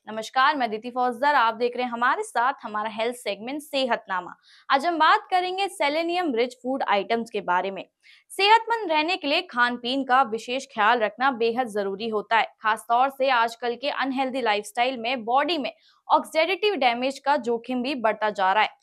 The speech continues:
ऐसे में सेलेनियम आपके लिए काफी ज्यादा मददगार हो सकता है। ये एक ऐसा मिनरल है जो विटामिन ई के साथ मिलकर सेहत को कई लाभ पहुंचाता है।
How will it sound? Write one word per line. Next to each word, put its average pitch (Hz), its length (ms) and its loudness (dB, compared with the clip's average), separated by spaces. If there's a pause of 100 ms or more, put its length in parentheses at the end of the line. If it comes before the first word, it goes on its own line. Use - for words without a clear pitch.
ऐसे 240 300 0
में 269 220 -2
सेलेनियम 240 600 -2
आपके 233 340 0
लिए 247 160 0
काफी 247 400 0
ज्यादा 233 280 0
मददगार 220 560 2
हो 202 140 -6
सकता 202 340 -4
है। 202 100 2 (400)
ये 370 100 0
एक 370 80 0
ऐसा 370 340 4
मिनरल 330 400 -2
है 294 180 4
जो 262 140 -4
विटामिन 254 580 -2
ई 269 140 -2
के 233 140 0
साथ 214 280 2 (100)
मिलकर 226 300 -4
सेहत 254 500 -4
को 285 120 -2
कई 254 260 0
लाभ 233 300 2
पहुंचाता 208 460 -2
है। - 160 -2